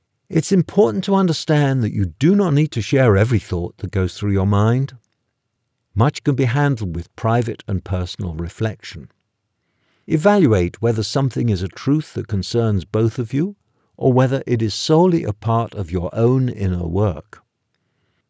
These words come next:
It's helpful always to remember that you are on the same side in relationships.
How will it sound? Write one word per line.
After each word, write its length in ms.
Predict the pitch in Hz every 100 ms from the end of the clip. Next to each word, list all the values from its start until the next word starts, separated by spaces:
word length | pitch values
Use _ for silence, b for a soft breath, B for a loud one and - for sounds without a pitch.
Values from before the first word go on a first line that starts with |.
| _ _ _ -
It's 200 | 131 156
helpful 360 | 156 - 170
always 540 | 117 160 135 95 85 -
to 120 | 104
remember 380 | 98 104 101 95
that 160 | -
you 220 | - 104
are 100 | 90
on 260 | 82 113 131
the 100 | 131
same 440 | - 139 131 127
side 460 | 113 - 107 98 90
in 120 | 95
relationships. 920 | 90 87 78 - - - - _ -